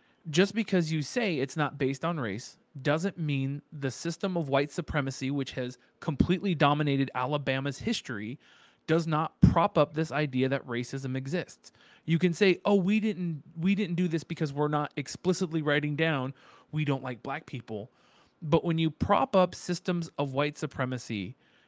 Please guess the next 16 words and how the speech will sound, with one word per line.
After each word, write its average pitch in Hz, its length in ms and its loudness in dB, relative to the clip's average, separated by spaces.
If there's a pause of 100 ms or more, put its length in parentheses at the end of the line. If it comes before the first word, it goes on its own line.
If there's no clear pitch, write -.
(120)
you're 151 200 2
propping 170 600 2
up 156 160 -2
the - 140 -2
idea 131 340 0
of 123 80 -2
racism, 127 600 -4 (100)
and 135 160 -4
Thomas 202 440 -4
has 170 120 -2
never 190 320 0
been 170 300 -2
one 127 380 -4 (360)
to 156 120 -4
see 165 300 -6
past 147 580 -6